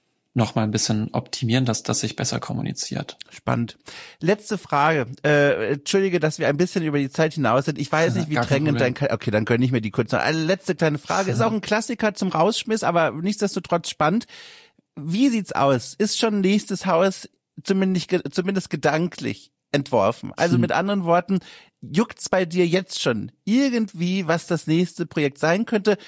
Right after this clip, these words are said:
Speaker 2: Um Gottes Willen, so vage wie du möchtest, mich interessiert das einfach nur, weil ich kann mir nicht vorstellen, jetzt so wie ich dich kennengelernt habe in der letzten Stunde, dass du jetzt gar keine anderen Ideen hast, was du gerne machen wollen würdest, außer weiter an Starbirds zu arbeiten.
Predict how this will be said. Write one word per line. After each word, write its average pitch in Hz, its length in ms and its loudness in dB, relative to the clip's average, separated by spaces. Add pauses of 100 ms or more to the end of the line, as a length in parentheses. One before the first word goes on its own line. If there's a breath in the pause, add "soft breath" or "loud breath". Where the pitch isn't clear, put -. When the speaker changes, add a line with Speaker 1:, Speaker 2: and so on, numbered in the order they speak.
(180 loud breath)
Speaker 2:
Um 170 120 -2
Gottes 190 340 0
Willen, 175 300 2
so 156 180 0
vage 185 360 0
wie 175 60 -4
du 160 80 -2
möchtest, 180 380 0
mich 156 140 -2
interessiert 170 400 -2
das 190 100 4
einfach 135 260 2
nur, 143 160 2 (200 loud breath)
weil 151 100 4
ich 143 120 -2
kann 190 200 -2
mir 202 120 4
nicht 226 200 4
vorstellen, 180 520 2
jetzt 151 160 -2
so 160 120 0
wie 156 60 0
ich 156 100 -8
dich - 380 -6
kennengelernt 180 540 2
habe 151 120 0
in - 40 2
der 147 80 4
letzten 143 280 -2
Stunde, 156 360 0 (300 loud breath)
dass 165 200 0
du 170 220 4 (360)
jetzt 147 280 -2
gar 165 200 0
keine 160 300 0
anderen 143 360 2
Ideen 139 340 0
hast, 147 140 0
was 143 120 0
du 143 100 -6
gerne 131 240 2
machen 139 280 -2
wollen 143 220 2
würdest, 143 280 -4
außer 139 340 2
weiter 127 260 2
an 110 100 -4
Starbirds 110 480 -2
zu - 100 -8
arbeiten. 98 560 -8